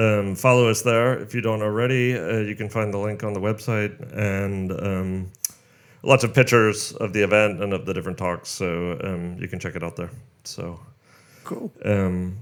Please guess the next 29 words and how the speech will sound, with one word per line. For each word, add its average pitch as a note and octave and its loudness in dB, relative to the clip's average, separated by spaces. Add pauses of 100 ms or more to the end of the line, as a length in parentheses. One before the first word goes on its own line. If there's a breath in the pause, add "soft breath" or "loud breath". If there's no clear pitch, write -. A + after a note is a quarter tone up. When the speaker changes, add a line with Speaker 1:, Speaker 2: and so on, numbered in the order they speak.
(140)
Speaker 1:
I D3 8
guess D3+ 8
we D#3+ 8
should D3 4
also C#3+ 6
mention D3+ 4
we C3+ 8
have B2+ 8
a - 6 (140)
lot C#3 8
of A#2 -2 (100)
other F3 8
events C3 8
coming A2 4
up F2+ 0
in A2+ 4
the, G#2 6
in G#2+ 2
the, G#2 6
the, A2 6
the A#2 4
calendar E3+ 2
is - -2
actually C#3 -2
starting C3+ -2
to B2 0
look B2+ -2
pretty A#2 -4
full. G#2+ -4